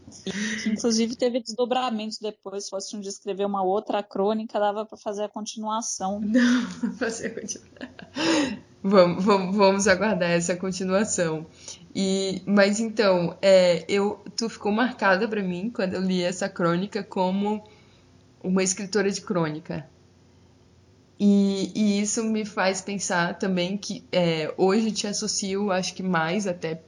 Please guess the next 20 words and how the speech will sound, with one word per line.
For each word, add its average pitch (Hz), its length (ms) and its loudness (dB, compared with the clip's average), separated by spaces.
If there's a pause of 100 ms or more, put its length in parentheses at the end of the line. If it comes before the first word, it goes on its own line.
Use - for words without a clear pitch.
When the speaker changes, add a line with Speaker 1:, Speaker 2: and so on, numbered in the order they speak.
(100)
Speaker 2:
com 196 180 -4
contos, 190 640 -6
talvez 170 540 -2 (260)
por 202 160 -6
conta 185 300 -2
do 170 100 -6
teu 185 180 0
livro, 185 460 -2
Morri 185 240 -2
por 175 160 -8
Educação. 175 760 -4 (1000)
Mas 185 440 4
eu 220 100 8
fiquei, 220 500 -2
eu, 214 260 -4
eu 220 140 2
fico 233 220 -10
pensando 214 500 -4
também 185 360 -4
ne-, 180 280 -6